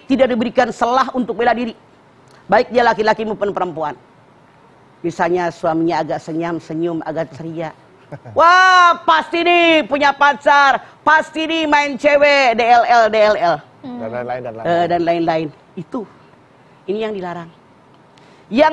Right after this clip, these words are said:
Speaker 1: diperbolehkan mana? Kalau memang ada dasarnya, ada alasannya, tapi itu pun tidak langsung marah. Diselidikin dulu.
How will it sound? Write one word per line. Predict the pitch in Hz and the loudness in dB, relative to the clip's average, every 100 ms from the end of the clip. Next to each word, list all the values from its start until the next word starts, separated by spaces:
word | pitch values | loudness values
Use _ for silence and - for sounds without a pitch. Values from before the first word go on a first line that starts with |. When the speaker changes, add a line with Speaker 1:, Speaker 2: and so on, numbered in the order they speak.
| 311 | 0
Speaker 1:
diperbolehkan | 233 269 240 226 214 - 262 | -2 -2 2 2 0 0 0
mana? | 302 320 320 320 320 320 311 - - _ _ | 2 2 4 4 6 4 2 -2 -20 _ _
Kalau | 220 214 | -2 0
memang | 196 190 185 | 0 0 -2
ada | 170 170 | -2 -4
dasarnya, | 165 160 156 143 160 180 196 220 247 294 - _ _ - _ _ | -4 -6 -10 -8 -2 0 2 0 -2 -8 -20 _ _ -20 _ _
ada | 208 185 - | 0 0 0
alasannya, | 170 170 165 156 143 160 180 220 254 262 - _ | 0 -2 -4 -8 -6 -4 -2 0 -2 -4 -14 _
tapi | - 214 - - 226 196 | 0 0 -2 -10 -10 -8
itu | 190 | -8
pun | 160 226 | -6 -8
tidak | 208 226 | -4 -2
langsung | 226 240 226 254 254 | 0 -2 -4 -12 -10
marah. | 247 226 220 226 _ _ _ _ _ _ _ | -10 -10 -12 -14 _ _ _ _ _ _ _
Diselidikin | - 180 196 170 - 214 214 | -10 -4 -4 -6 -8 -8 -6
dulu. | 233 233 220 | -6 -6 -8